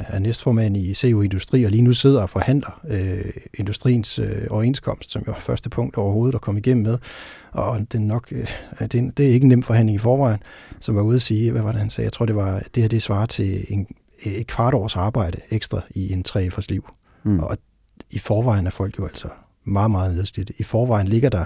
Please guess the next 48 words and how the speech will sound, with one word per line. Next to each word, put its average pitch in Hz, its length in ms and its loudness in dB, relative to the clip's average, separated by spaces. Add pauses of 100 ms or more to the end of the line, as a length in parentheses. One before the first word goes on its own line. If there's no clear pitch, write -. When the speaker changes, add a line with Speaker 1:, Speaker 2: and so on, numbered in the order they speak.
(140)
Speaker 1:
i 98 240 -4
regeringsgrundlaget, 98 680 0
at 87 80 -2
man 90 120 -2
fjerner 107 300 -2
seniorpensionsordningen 98 1120 -4
og 90 60 -6
seniorjobordningen. 101 800 -4 (580)
To, 110 300 -2
to 120 200 -2
ting, 113 220 -4
som 101 200 -2
virkelig 110 300 2
var 98 200 2
en, 92 220 -2
en 101 80 0
hjælp 110 260 0 (160)
til 98 180 -4
de 95 120 -2
nedslidte. 107 460 0 (300)
Så - 120 -2
ja, 117 160 4
det 139 220 4
er 131 40 4
også 135 220 2
en, 120 180 2
en 110 80 0
klar 127 300 2
del 120 240 2
af 95 80 -2
fortællingen, 104 600 0
øh, 95 160 -2
i 98 120 -4
tre 107 240 0
F-sammenhængen. 98 460 0
Det 107 120 2
er, 104 80 2
at, 104 100 0 (140)
at - 140 -12
man 98 160 -2
bliver 101 120 -4
sådan 123 160 -2
set 117 320 -2 (400)
bedt 123 180 4
om 98 100 4
at 85 60 2
arbejde 98 400 0
mere 120 300 4